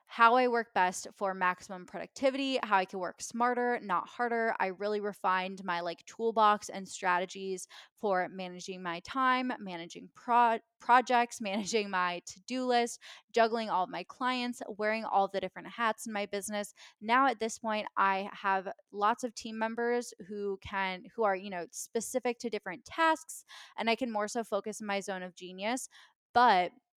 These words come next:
especially in the earlier stages of your business, you are a solopreneur, you are a one-person show, and you really have to be able to work smarter, not harder, to maximize your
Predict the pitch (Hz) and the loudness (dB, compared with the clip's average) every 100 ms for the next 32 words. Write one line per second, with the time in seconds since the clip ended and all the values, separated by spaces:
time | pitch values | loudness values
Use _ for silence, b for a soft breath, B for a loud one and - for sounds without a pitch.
0 | _ _ _ _ _ _ - 233 226 254 | _ _ _ _ _ _ -4 -2 0 -2
1 | 226 - 214 214 208 208 208 185 202 190 | -2 -2 0 0 -2 -2 -6 -6 -8 -6
2 | 202 240 247 240 - - 202 240 240 208 | -4 -2 -2 -4 -8 -12 -6 -4 2 4
3 | 202 202 - 196 - 208 208 202 202 - | 6 4 0 -4 0 0 2 2 0 -4
4 | 214 247 247 240 233 208 190 185 185 190 | -6 -2 2 2 0 0 -2 -2 -2 -2
5 | 226 214 220 - 208 208 202 180 180 180 | -2 -2 -6 -6 -10 -6 0 2 2 -2
6 | B B _ 196 196 190 185 208 185 185 | B B _ -4 -2 -4 -8 -10 -6 -4
7 | 196 202 190 180 185 - 196 185 180 170 | -4 -4 0 0 -2 -10 -12 -8 -6 -6
8 | 175 - 196 185 175 - 180 190 190 - | -8 -10 -8 -6 -6 -10 -8 -6 -6 -8
9 | 196 180 180 175 170 - 170 170 170 - | -8 -6 -6 -2 -2 -2 -6 -8 -10 -12
10 | 185 175 - 180 175 165 170 - - 175 | -10 -10 -10 -14 -6 -4 -4 -8 -12 -8
11 | 165 160 165 - 196 180 170 165 | -6 -8 -12 -16 -14 -10 -8 -8